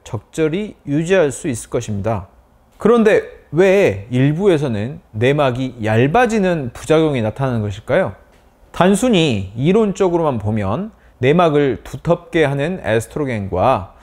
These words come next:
내막을 얇게 만드는 프로게스테론이 일정한 비율로 함유되어 있기 때문에 굳이 자궁 내막이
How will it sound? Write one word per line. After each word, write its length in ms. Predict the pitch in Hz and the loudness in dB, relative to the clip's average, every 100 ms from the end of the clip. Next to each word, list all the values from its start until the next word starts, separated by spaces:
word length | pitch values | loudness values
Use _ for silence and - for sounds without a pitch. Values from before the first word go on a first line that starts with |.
| - | -16
내막을 720 | 107 120 151 151 117 135 156 104 | -2 0 2 2 0 -2 -4 0
얇게 420 | 117 143 196 202 | 0 0 0 0
만드는 460 | 156 135 135 143 - | 0 -2 -6 -8 -6
프로게스테론이 1080 | 240 233 214 - - 143 113 101 135 196 - _ | -4 0 -2 -2 -8 -4 -4 -4 -6 -8 -14 _
일정한 640 | 131 156 175 226 220 196 170 | 0 0 2 0 2 0 -2
비율로 400 | - 151 143 131 | -6 -4 -2 -2
함유되어 520 | - 208 208 185 156 | -4 -6 -4 -2 -2
있기 220 | 107 - | -2 -6
때문에 720 | - 101 98 104 165 135 110 - - - _ | -10 -8 -6 -4 -2 -2 -4 -12 -20 -20 _
굳이 600 | - 156 151 147 160 104 - | -6 -4 0 0 0 -2 -8
자궁 360 | - 139 156 156 | -4 -4 -2 0
내막이 560 | 170 151 117 180 - | 2 0 0 -6 -8